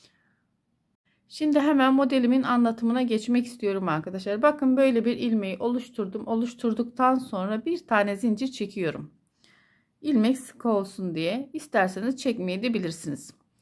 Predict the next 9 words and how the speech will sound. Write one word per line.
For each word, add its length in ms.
Sonra 420
bakın 340
böyle 380
kalpli 400
pulumu 400
aldım 460
bu 60
şekilde. 920
Kapattım. 1000